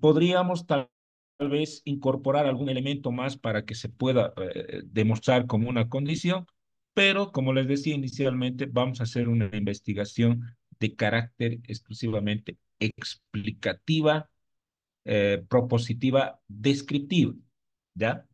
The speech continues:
Y no así experimental, o perdón,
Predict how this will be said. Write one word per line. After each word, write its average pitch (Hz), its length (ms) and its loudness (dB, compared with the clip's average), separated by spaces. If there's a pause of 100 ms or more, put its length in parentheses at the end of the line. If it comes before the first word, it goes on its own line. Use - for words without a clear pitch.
(460)
Y 131 120 2
no 160 200 4
así 165 540 0 (800)
experimental, 107 960 -4 (460)
o - 80 -10
perdón, 120 380 0